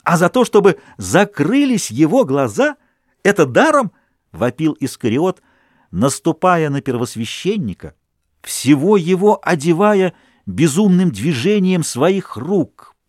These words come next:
пальцев, крутящихся слов. "За все! За все!" — задыхался Анна.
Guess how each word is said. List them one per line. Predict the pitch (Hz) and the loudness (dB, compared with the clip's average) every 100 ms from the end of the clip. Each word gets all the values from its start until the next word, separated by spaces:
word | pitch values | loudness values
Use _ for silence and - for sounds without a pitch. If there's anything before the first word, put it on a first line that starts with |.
| - | 0
пальцев, | 208 160 - 117 - _ _ | 2 2 -4 -8 -8 _ _
крутящихся | - 170 208 185 - 180 - 190 | 0 2 2 -2 -2 -6 -2 -4
слов. | - 175 214 175 - _ _ _ _ _ _ _ _ _ _ - | -2 0 4 2 0 _ _ _ _ _ _ _ _ _ _ -20
"За | 69 90 143 | -10 -2 0
все! | 135 - - 165 135 92 _ _ _ - | -2 -6 0 4 4 2 _ _ _ -12
За | 82 135 160 | -2 0 0
все!" — | - - 170 185 - | -4 2 4 4 2
задыхался | 104 120 131 143 143 120 - 139 | -2 0 2 2 2 0 -2 -4
Анна. | 135 131 101 90 | 0 2 0 -4